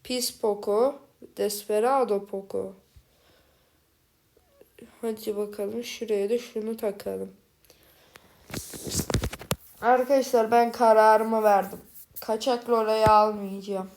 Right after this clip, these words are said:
Çünkü arkadaşlar zaten benim Kitsune Lola diye bir kostümüm var. Ne gerek var kaçak Lola'ya? Almayacağım kaçak Lola'yı.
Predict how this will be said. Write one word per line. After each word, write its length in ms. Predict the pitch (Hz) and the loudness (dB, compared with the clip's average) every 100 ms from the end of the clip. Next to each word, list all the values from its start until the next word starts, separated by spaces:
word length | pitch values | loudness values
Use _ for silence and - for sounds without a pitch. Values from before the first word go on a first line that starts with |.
| _ _ _ - _ _ _ _ | _ _ _ -20 _ _ _ _
Çünkü 340 | - 320 330 349 | -8 -6 -2 2
arkadaşlar 640 | 311 302 294 277 - 294 | 2 0 -6 -8 -4 -4
zaten 460 | 262 269 269 277 262 | 0 -2 0 -2 -2
benim 300 | 262 262 269 | -2 -4 -8
Kitsune 680 | - 277 - 269 247 233 | -12 -16 -10 -4 -2 2
Lola 420 | 233 240 240 247 285 - _ - | 4 4 4 0 -2 -10 _ -6
diye 200 | 240 233 | -2 -2
bir 80 | |
kostümüm 600 | 240 247 233 - 226 208 | 0 0 0 -6 -4 -2
var. 300 | 202 196 202 | 0 -2 -2
Ne 100 | 240 | 0
gerek 420 | 240 208 202 202 220 | 2 4 2 0 -2
var 220 | 220 220 | -4 -2
kaçak 460 | 220 214 214 214 | -4 -2 -4 -4
Lola'ya? 460 | 208 185 175 175 - - | -4 -4 -4 -8 -10 -4
Almayacağım 760 | 254 262 233 202 190 196 185 190 | 0 2 2 -2 -8 -8 -8 -8
kaçak 480 | 202 196 196 190 202 | -10 -10 -10 -10 -6
Lola'yı. 600 | 196 190 190 202 240 | -4 -2 0 2 0